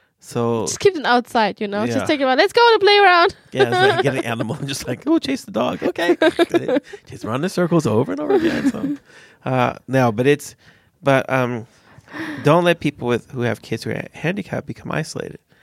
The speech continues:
Speaker 1: It's really
Speaker 2: Mm.
Speaker 1: easy. Everyone sort of avoids you.
Speaker 2: 'Cause
Speaker 1: Like
Speaker 2: they
Speaker 1: they
Speaker 2: don't know how to behave around you, I
Speaker 1: Yeah, or
Speaker 2: guess.
Speaker 1: they're afraid. Um, well, okay, some people probably think it's contagious.
Speaker 2: Mm.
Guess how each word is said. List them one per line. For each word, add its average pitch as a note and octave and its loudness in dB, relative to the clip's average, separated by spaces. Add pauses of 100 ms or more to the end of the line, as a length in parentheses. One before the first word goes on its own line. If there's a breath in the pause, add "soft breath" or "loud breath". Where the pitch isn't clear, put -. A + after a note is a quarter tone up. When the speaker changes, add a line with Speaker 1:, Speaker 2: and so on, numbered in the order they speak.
(120)
Speaker 1:
It's - -14
really C#3 2
Speaker 2:
Mm. C3 0
Speaker 1:
easy. D2+ -4
Everyone C#3 2
sort C3+ 0
of A#2+ 4
avoids A2+ 0
you. - -10 (640 soft breath)
Speaker 2:
'Cause B3 4
Speaker 1:
Like A#3 0
Speaker 2:
they A#3+ 4
Speaker 1:
they A3+ 4
Speaker 2:
don't C#4 4
know C#4+ 6
how C4 4
to - -4
behave A3+ 2
around F#3+ 0
you, D#3 4
I - 6
Speaker 1:
Yeah, A2+ 4
or F2+ 2
Speaker 2:
guess. B2 4
Speaker 1:
they're A#2+ 4
afraid. A2 0
Um, G2 0
well, F#2 0
okay, F2 -4
some G2 -2
people G2 -4
probably G#2 0
think F#2+ -2 (180 soft breath)
it's - -4
contagious. F#2+ -2
Speaker 2:
Mm. G#3+ -6